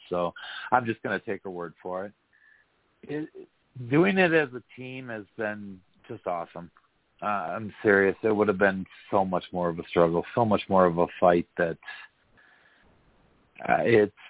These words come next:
brought us closer together. It's brought our health around a lot more. The nutritional part, both being on the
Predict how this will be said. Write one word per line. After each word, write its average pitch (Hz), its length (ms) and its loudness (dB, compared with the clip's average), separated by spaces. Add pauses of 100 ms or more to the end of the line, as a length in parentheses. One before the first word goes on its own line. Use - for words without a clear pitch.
brought 101 260 4
us - 220 0 (100)
closer 127 400 -10
together. 113 540 -10 (100)
It's 82 160 -18 (260)
brought 92 220 -6
our 62 120 -18
health 127 340 -6 (100)
around 120 540 -4
a 107 100 -4
lot 113 400 -4
more. 113 460 -8
The 85 80 -10
nutritional 120 760 0
part, 117 300 2 (300)
both 123 300 2
being 117 200 -4
on 110 140 -4
the 98 100 -8